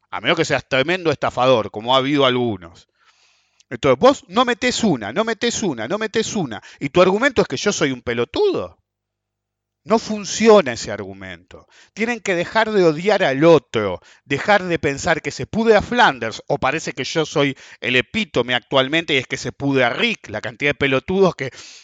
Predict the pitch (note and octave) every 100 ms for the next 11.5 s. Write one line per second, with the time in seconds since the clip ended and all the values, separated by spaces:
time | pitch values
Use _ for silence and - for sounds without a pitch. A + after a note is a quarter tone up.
0 | - F3 D#3+ A3 A3 F3+ D3+ D#3+ G3+ D#3
1 | - B2+ C#3+ D3 B2 B2 C3+ A#3 F3+ A#3+
2 | F#3+ C#3+ D3 G#3 A#3 G#3+ F3 - A#3+ C#4+
3 | C3+ - - E2 _ _ - - E3+ -
4 | G#3+ G#3+ - D#4 C#4 - D4 G3+ - C#3+
5 | C3+ C3 - D#3 C3+ G#2+ G2 - - A2+
6 | A#2 - F3+ - C3+ B2 C3+ E3 D#3+ A2
7 | G#2+ G2 G2+ _ _ _ _ _ - A3
8 | A4+ - B2 A#2 B2 G#2 - A2+ F#2+ F#2+
9 | _ _ _ _ _ - C#4 E4+ - F#3
10 | D3 D3 D3+ C#3+ C3 - C#3 B2+ A#2 -
11 | A#2 A2 - - F#2